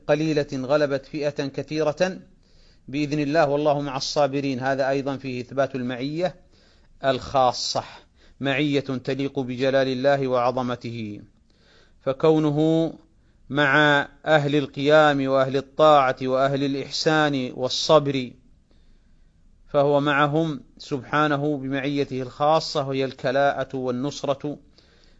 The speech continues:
والتأييد. فالآيات التي تقدمت، آية المجادلة وآية، آه، آه، سورة الحديد، تدل على المعية العامة، وهي التي تكون مع الخلق كله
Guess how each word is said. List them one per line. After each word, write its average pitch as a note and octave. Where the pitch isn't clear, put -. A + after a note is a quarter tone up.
والتأييد. B2+
فالآيات D#3
التي D3
تقدمت، C#3+
آية C#3+
المجادلة C3
وآية، C#3
آه، C3
آه، A#2+
سورة D#3
الحديد، D3+
تدل D3
على C#3
المعية C3+
العامة، D3
وهي C3+
التي C3+
تكون C3+
مع B2+
الخلق C3
كله B2+